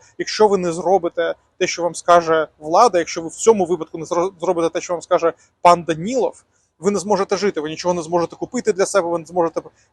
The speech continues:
е, перес-, пересуватися нікуди. Все, ваше життя з-, закінчується.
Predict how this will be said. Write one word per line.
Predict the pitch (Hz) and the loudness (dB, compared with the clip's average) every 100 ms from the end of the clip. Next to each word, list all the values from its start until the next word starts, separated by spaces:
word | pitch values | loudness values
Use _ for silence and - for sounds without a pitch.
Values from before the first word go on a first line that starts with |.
| - | -10
е, | 175 175 - | -2 -2 4
перес-, | 170 170 160 - | 2 4 -4 -4
пересуватися | 175 165 170 190 214 202 185 | -2 0 0 2 2 -2 -8
нікуди. | 185 - 175 165 _ | -16 -10 -8 -8 _
Все, | - 208 | 0 2
ваше | 175 170 | 2 0
життя | 170 170 185 | -6 -2 -2
з-, | 165 180 | -2 -8
закінчується. | 170 - 208 - 180 - | -14 -10 -10 -8 -12 -14